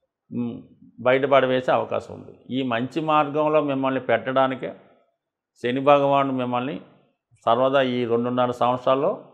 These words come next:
ప్రతి ఒక్కరికి కూడా ప్రతి ఒక్క భావంలోకి వస్తూ మిమ్మల్ని మంచి వాళ్ళని, చాలా మంచి వాళ్ళుగాను,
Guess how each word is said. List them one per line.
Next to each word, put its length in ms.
ప్రతి 260
ఒక్కరికి 480
కూడా 240
ప్రతి 340
ఒక్క 220
భావంలోకి 640
వస్తూ 240
మిమ్మల్ని 440
మంచి 320
వాళ్ళని, 380
చాలా 400
మంచి 280
వాళ్ళుగాను, 440